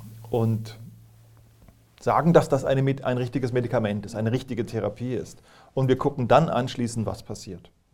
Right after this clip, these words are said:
Ähm, also wir messen zum Beispiel Schmerzen, indem wir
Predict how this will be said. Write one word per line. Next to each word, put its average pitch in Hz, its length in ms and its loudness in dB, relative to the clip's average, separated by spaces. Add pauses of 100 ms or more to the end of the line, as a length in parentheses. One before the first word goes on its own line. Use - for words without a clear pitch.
(160)
Ähm, 95 340 -12
also 98 140 -12
wir 104 100 -2
messen 104 320 -4
zum 101 160 -6
Beispiel 98 480 -4
Schmerzen, 107 680 -2 (400)
indem 107 240 0
wir 92 300 0